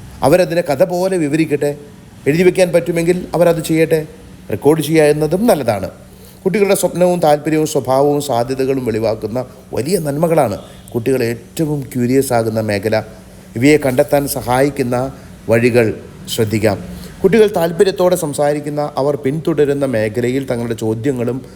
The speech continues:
സന്തോഷങ്ങളും സ്വപ്നങ്ങളും കുട്ടികൾ പറയട്ടെ. ഇതൊരു ആക്ടിവിറ്റിയായി ചെയ്യുക. ഇതിൻ്റെ ഭാഗമായി കുട്ടികളുടെ ആകാംക്ഷയ്ക്ക് ഉണർവ് ലഭിക്കാൻ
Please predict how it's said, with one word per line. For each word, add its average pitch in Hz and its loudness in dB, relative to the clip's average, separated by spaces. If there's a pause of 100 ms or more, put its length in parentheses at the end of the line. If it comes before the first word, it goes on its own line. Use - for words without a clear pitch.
(120)
സന്തോഷങ്ങളും 123 -2
സ്വപ്നങ്ങളും 117 -2 (280)
കുട്ടികൾ 110 0 (240)
പറയട്ടെ. 101 -2 (480)
ഇതൊരു 147 4
ആക്ടിവിറ്റിയായി 123 2 (160)
ചെയ്യുക. 98 -2 (140)
ഇതിൻ്റെ 170 2
ഭാഗമായി 160 2 (380)
കുട്ടികളുടെ 170 2
ആകാംക്ഷയ്ക്ക് 160 -2
ഉണർവ് 165 4
ലഭിക്കാൻ 143 0